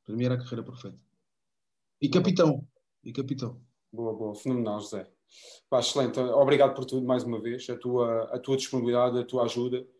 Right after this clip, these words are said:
Speaker 2: Falares daquilo que foi a tua carreira recheada de grandes feitos, grandes sucessos.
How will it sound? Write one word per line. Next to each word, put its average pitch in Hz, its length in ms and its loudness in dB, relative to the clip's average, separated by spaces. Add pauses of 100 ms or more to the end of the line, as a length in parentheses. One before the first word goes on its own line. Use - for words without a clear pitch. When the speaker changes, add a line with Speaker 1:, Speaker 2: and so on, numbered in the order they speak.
(400)
Speaker 2:
Falares 131 300 4
daquilo 131 320 0
que - 80 -14
foi 127 220 4
a 123 40 0
tua 127 240 2
carreira 131 440 4
recheada 123 560 0
de 113 100 -10
grandes 120 400 -2
feitos, 113 300 -2
grandes 120 300 -4
sucessos. - 500 -8